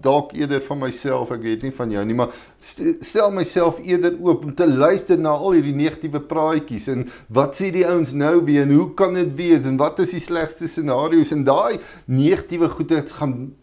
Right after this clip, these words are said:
berg in my hart, en ek koester dit in my hart,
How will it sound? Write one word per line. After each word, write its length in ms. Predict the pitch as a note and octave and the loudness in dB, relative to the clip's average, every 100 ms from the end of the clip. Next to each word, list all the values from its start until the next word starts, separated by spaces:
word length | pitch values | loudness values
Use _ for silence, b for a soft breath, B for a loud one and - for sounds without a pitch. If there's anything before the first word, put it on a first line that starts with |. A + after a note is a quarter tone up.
| _ G#2+ | _ -20
berg 720 | G#2+ C3 D3+ G#3 G#3 E3 D#3 | -2 4 4 4 2 0 0
in 140 | C#3 | 0
my 100 | A#2+ A2+ | 2 2
hart, 240 | B2+ D#3+ | 2 0
en 100 | D3+ | 0
ek 140 | C#3 - - | -2 -8 -2
koester 500 | C4+ B3 - E3 C#3 | 0 0 0 2 4
dit 220 | A#2 A#2 A#2 | 2 -2 -4
in 140 | A#2 | -2
my 80 | G#2+ | 0
hart, 320 | G#2 A2 | 2 0